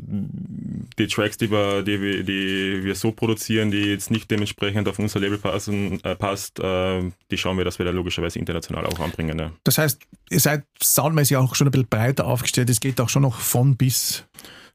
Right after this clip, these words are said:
Speaker 1: Also ich kann von mir s-, von mir sprechen, also ich definitiv, ja, ich, ich, äh, liebe es auch, äh, zeitenweise House zu spielen und also von House bis Techno, ähm, eigentlich alles, ja.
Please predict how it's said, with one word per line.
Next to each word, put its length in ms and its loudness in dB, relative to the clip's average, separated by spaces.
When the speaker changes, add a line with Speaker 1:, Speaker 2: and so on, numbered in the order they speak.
Speaker 1:
Also 240 -2
ich 100 -2
kann 340 0
von 180 -2
mir 140 2
s-, 200 -8
von 180 -4
mir 120 2
sprechen, 400 -2
also 160 -2
ich 200 -2
definitiv, 680 -2
ja, 320 0
ich, 320 -4
ich, 320 -4
äh, 400 0
liebe 260 0
es 140 -2
auch, 320 -2
äh, 380 0
zeitenweise 580 -2
House 240 -2
zu 80 -4
spielen 420 -2
und 220 -2
also 240 -2
von 160 -2
House 220 0
bis 160 -4
Techno, 640 0
ähm, 760 -2
eigentlich 320 -4
alles, 380 0
ja. 300 0